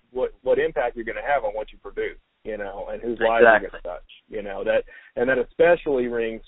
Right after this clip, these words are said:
Speaker 1: true to the next generation. And we could do a whole new podcast on that, you know, on, uh, the up and comers of our, uh, society, you know, um, just starting out, you know, what we can teach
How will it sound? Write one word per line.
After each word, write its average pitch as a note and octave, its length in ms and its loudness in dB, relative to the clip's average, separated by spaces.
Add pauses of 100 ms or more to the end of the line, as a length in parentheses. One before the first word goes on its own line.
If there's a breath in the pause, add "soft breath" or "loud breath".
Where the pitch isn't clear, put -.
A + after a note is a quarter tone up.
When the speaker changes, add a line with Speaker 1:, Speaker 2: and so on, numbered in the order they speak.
Speaker 1:
true A2+ 240 0
to A2+ 140 -10
the G#2+ 100 -8
next G#2+ 260 -4
generation. G#2+ 520 -2
And G#2+ 100 -6
we A2+ 80 -2
could A2 100 -8
do A2 140 0
a G2+ 40 0
whole A2 200 -2
new G#2 100 -8
podcast G#2+ 560 -4 (100)
on G#2 120 -16
that, G#2+ 360 -6
you G#2+ 140 -14
know, G2 400 -16
on, G#2 320 -12
uh, G2 240 -14 (300)
the G#2 160 -4 (100)
up A#2 140 -2
and G#2 160 -8
comers A2 420 -8 (180)
of G#2+ 220 -4 (180)
our, G#2 360 -4
uh, G2 160 -6 (100)
society, G2+ 640 -6
you G2+ 80 -8
know, G2 240 -12 (560)
um, G2+ 320 -2
just A2 180 0
starting G#2 360 2
out, G2+ 300 -2
you G#2 100 -6
know, G2 160 -6
what G#2 260 0
we G#2 120 -8
can G2+ 120 -10
teach G#2 220 -8